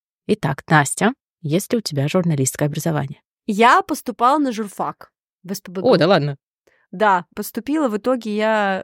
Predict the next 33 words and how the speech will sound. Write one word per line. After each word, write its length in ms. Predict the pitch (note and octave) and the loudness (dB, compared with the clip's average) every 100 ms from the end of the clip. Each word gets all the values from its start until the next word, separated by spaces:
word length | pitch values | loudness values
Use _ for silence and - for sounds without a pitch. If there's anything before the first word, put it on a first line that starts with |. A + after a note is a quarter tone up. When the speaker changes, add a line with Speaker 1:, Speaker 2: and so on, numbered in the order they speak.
| - _ | -10 _
Speaker 2:
на 100 | A3 | -6
филологию. 920 | - C4+ D4 C#4 A#3+ F#3+ G3 F3+ F3 - | 0 4 4 6 4 2 -2 0 -2 -6
Э, 160 | - G#3 | -8 -4
не 580 | G#3 G#3 G3+ A3+ A3+ A3+ | -2 -2 -2 0 0 -2
хватило 440 | - B3+ B3+ B3 | -2 -2 0 -2
мне 160 | G3+ G3+ | 0 -2
баллов 380 | F#3+ F#3+ F3 F3 | 0 0 0 -6
для 140 | F#3 | -10
журфака. 460 | F#3+ G3+ - D#4+ D4 | -8 -6 0 0 2
Ну, 160 | C#4 E4 | 2 4
там 240 | F4 D4 | 2 2
просто 320 | C4 B3+ - | 2 0 0
много 340 | G#3 G3+ A#3 G#3+ | -2 -2 -2 -2
народу 380 | F#3+ F#3 G#3+ | -4 -4 -6
поступает. 580 | G#3+ - - - F3+ F3+ _ _ _ | -10 -16 -16 -14 -14 -14 _ _ _
Ну 140 | G3+ | 0
да, 380 | G#3 G#3+ A3 D#4 G#4+ | 4 6 6 4 0
вот 160 | B3+ A3 | -4 0
так 240 | B3+ G4+ | -2 2
могла 480 | C4 A3+ G#3+ A3 E4+ | 2 4 4 2 2
бы 140 | D4+ | 0
быть, 260 | G#3 G3 - | -2 -6 -4
но 180 | F#3+ B3+ | -2 0
нет. 300 | C4+ A3 - | -2 -4 -4
<laughs> 1000 | - - A3+ - - E4+ D#4+ D#4+ D#4 - | -4 -2 0 0 2 0 0 -2 -2 -6
Speaker 1:
Но 340 | D4 D3+ D#3 | -2 0 2
нет. 240 | C4 A3+ E4 D4+ - - - F#3 | 0 -4 -4 -8 -14 -20 -12 -4
Speaker 2:
Но 140 | A3+ | -2
нет, 360 | E4+ B3 A#3+ - _ | -2 -2 -6 -14 _
да. 320 | G3 G3 G3 - _ G#3 _ _ | -8 -6 -8 -12 _ -20 _ _
Ну, 160 | A3 A#3+ | 2 2
вообще, 280 | A#3 - D4 | 2 0 0
конечно, 600 | D#4+ B3+ B3 A#3 G#3+ | 2 2 2 0 0